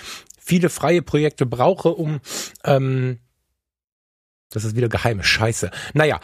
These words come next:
jedenfalls stand das vor mir, das ist mir jetzt zerbröselt und ich hab mich einfach geweigert. <clears throat> Und es funktioniert spannenderweise, zu traurig darüber zu sein. Jetzt stehst du in der Öffentlichkeit, das ist ja noch mal ein bisschen schlimmer, ne? Kündigst ständig irgendwas an, das wird halt nix, ist halt nicht cool.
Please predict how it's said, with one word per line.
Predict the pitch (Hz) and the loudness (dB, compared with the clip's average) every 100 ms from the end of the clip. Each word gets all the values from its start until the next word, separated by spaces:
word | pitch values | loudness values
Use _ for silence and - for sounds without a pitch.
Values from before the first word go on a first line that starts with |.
| - | -6
jedenfalls | - 156 139 - | 2 2 2 2
stand | 131 123 | 0 0
das | - | -2
vor | - | 2
mir, | 202 214 | 2 2
das | 208 139 | 0 -2
ist | 135 | 0
mir | 143 | -2
jetzt | - | 0
zerbröselt | - 120 127 185 165 180 | -2 0 2 2 2 -2
und | - 123 | -4 -2
ich | |
hab | 131 - | -2 -2
mich | 147 - | -4 -2
einfach | 147 - 135 - | -2 -2 -4 -2
geweigert. | 113 104 107 165 185 220 226 - - | -4 0 0 0 0 -4 -4 -6 -20
<clears throat> | _ - | _ -6
Und | - 127 139 120 127 | -2 0 0 0 -2
es | 120 | 0
funktioniert | 170 - 147 202 | 0 2 2 2
spannenderweise, | - 131 127 120 117 120 151 160 - - - - - 185 - - | 2 0 2 2 2 2 0 -4 -10 -20 -20 -20 -12 -12 -12 -6
zu | - | -2
traurig | 202 - 180 175 | -2 2 2 2
darüber | 127 110 104 | -2 -2 -6
zu | - | -4
sein. | 104 101 113 135 | -4 -4 -4 -4
Jetzt | 147 131 | -2 0
stehst | - 170 | 2 2
du | 135 | 2
in | |
der | 151 | 0
Öffentlichkeit, | 175 151 - 139 | 0 -2 0 2
das | 135 | 2
ist | 143 | 2
ja | |
noch | 147 - | 2 2
mal | |
ein | 139 | 0
bisschen | 127 127 | 0 -2
schlimmer, | - 175 101 | 2 2 0
ne? | 92 127 127 | -2 -2 -2
Kündigst | - 139 - | 0 0 2
ständig | 143 131 | 0 0
irgendwas | 135 127 113 | -2 -2 0
an, | 135 123 | 0 0
das | 110 | 0
wird | 156 | 0
halt | 107 | 0
nix, | 127 123 - | -2 -4 -6
ist | 127 | -2
halt | 117 120 - - | -2 -2 -10 -4
nicht | 131 123 - | -2 -2 0
cool. | 156 113 | 0 0